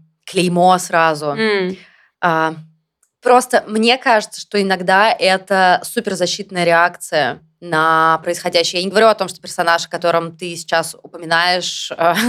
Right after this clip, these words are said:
Speaker 1: защищается. Это, очевидно, не самый приятный парень, который просто, э, это все делает от огромной душевной лености.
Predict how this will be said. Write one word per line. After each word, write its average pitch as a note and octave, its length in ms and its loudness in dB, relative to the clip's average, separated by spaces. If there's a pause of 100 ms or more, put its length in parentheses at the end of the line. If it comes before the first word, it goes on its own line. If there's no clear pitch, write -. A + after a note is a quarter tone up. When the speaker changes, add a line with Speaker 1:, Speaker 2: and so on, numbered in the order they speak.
(380)
Speaker 1:
защищается. G3 720 -2
Это, F3+ 160 2
очевидно, G#3 720 -2
не F#3+ 440 2
самый D#3+ 340 -4
приятный D#3 380 -4
парень, F3+ 320 0
который F3 320 -2
просто, E3 680 0 (480)
э, F3+ 60 0
это F3 460 0
все F#3 140 -10
делает F3+ 280 0
от - 60 -6
огромной F#3+ 340 0
душевной F3 400 -2
лености. E3+ 580 -2